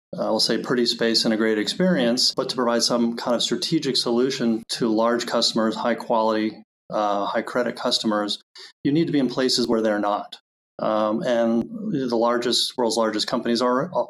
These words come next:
already have, uh, office space and accommodation in city centers.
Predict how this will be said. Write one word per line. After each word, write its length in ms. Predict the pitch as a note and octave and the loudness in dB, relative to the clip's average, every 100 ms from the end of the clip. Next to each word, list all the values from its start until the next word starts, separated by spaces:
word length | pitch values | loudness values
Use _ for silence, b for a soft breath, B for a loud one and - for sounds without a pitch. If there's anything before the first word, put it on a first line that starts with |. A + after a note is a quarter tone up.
| - - F#3+ | -6 -12 -2
already 320 | C3 B2+ A#2+ | 0 0 0
have, 400 | C3+ C3+ B2+ - B B B B _ - | 0 0 -2 -8 B B B B _ -2
uh, 40 | |
office 540 | G#2+ G#2 A2 G#2+ A2 | 0 2 0 0 0
space 340 | - A2+ G#2+ - | 0 0 0 0
and 80 | G#2 | -2
accommodation 720 | G#2+ G#2 G#2 G#2 G2+ G#2+ G#2 | -2 -2 0 -2 -2 -4 -2
in 340 | G#2+ G2+ G2+ | -4 -4 -2
city 240 | G2 G#2 G2+ | -2 -2 -2
centers. 600 | - G#2 G2 G2+ - | -2 -2 -4 -4 -6